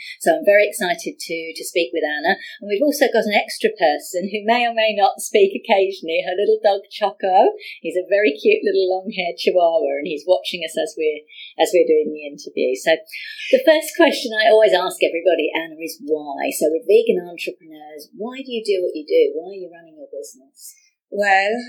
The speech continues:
Speaker 2: uh, the main reason now, as, as, not as I started, but now, is definitely the animals. So it's all about the animals.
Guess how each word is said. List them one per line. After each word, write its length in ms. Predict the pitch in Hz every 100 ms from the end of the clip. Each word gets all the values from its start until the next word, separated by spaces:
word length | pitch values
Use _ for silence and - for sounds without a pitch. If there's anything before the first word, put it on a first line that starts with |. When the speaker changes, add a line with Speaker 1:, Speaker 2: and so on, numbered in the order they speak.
| -
Speaker 2:
uh, 640 | 196 196 185 185 175 175 170 139 190 -
the 160 | 202 196
main 480 | 214 220 262 240
reason 560 | 196 226 254 214 190 175
now, 640 | 185 240 302 175 165 170
as, 240 | 170 175 - _ _
as, 400 | 175 165 - - _ _
not 320 | 202 214 226 -
as 240 | 190 175
I 80 | 180
started, 640 | 175 - 185 185 180 160
but 160 | 156 151 165
now, 320 | 185 220 180
is 320 | 170 - - - _
definitely 560 | 170 165 170 156 156
the 160 | 151 131
animals. 560 | - 131 135 135 - - _
So 240 | - 165 135
it's 240 | 156 - -
all 160 | 175
about 320 | 175 175 160 156
the 160 | 165
animals. 640 | 156 156 160 156 156 -